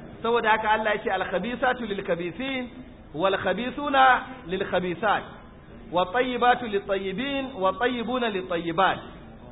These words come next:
Allah ya ce, "Ulaika mubarra'una mimma yaqulun." Wayannan tsarkaka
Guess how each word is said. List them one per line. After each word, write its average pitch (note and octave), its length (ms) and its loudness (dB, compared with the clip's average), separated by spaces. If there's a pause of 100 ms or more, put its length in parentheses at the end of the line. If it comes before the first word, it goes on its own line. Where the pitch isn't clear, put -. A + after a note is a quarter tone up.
Allah G#3 280 4
ya G3+ 80 -4
ce, G#3 60 2
"Ulaika A3 560 4
mubarra'una G3+ 680 4
mimma F#3 320 0
yaqulun." D#3 500 -2 (460)
Wayannan B3 520 2
tsarkaka G#3 720 4